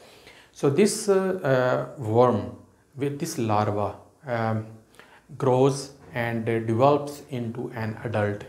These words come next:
in the lymphatic. So let's look at this diagram. So the larva which enters inside the body of the person has now developed into adult, adult male and adult female, because their shape is just like thread.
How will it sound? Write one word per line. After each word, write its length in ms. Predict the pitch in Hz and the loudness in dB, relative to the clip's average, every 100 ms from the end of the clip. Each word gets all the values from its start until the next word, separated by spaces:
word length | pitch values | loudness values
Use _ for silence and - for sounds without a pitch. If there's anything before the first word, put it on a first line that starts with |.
| - | -8
in 200 | 135 110 | -4 -2
the 160 | 104 104 | 0 -2
lymphatic. 480 | 107 107 98 - - | -4 -6 -10 -12 -20
So 360 | - - 117 | -8 -2 0
let's 400 | 120 120 180 - | 2 4 4 2
look 200 | 160 147 | -2 0
at 440 | 156 139 143 - 123 | 0 -2 -6 -12 -2
this 160 | 131 | -2
diagram. 460 | - 98 101 107 110 - - - - - - | -2 -10 -12 -14 -16 -18 -20 -20 -20 -20 -20
So 260 | - 160 | 6 6
the 140 | 143 131 | 8 4
larva 480 | 127 147 175 202 | 6 6 6 4
which 160 | 180 180 | 2 -2
enters 500 | 131 135 139 165 165 | -2 -2 2 0 0
inside 520 | 135 143 139 131 117 | -4 -4 -4 -6 -4
the 80 | 113 | -4
body 580 | 104 110 113 135 147 143 - - _ | -2 0 0 -2 -4 -8 -16 -20 _
of 440 | 139 143 147 - - | 2 4 2 -2 -8
the 280 | 117 113 110 - | -4 -2 -4 -6
person 500 | 123 - 117 101 107 - | -6 -8 -10 -10 -12 -10
has 380 | 117 117 117 117 | -4 -2 -2 -2
now 260 | 113 110 | 0 0
developed 480 | 107 107 123 135 - | 0 0 0 0 -4
into 460 | 113 107 - 107 - | -8 -8 -6 -8 -6
adult, 340 | 113 101 95 95 - - _ - | -6 -4 -6 -10 -18 -20 _ -8
adult 360 | 113 120 117 | 0 2 2
male 420 | 117 107 110 143 196 - 123 | -2 -2 -2 -2 -4 -10 -8
and 180 | 110 104 | -6 -6
adult 300 | 101 101 104 | -6 -8 -10
female, 420 | 107 101 104 101 113 113 | -10 -10 -10 -12 -14 -12
because 420 | 113 117 113 113 | -6 -2 -2 -4
their 140 | 123 110 | -6 -6
shape 340 | 120 117 107 | -6 -8 -6
is 140 | 113 | -10
just 180 | 117 - | -10 -8
like 220 | 110 107 | -8 -8
thread. 260 | - 147 | -2 -2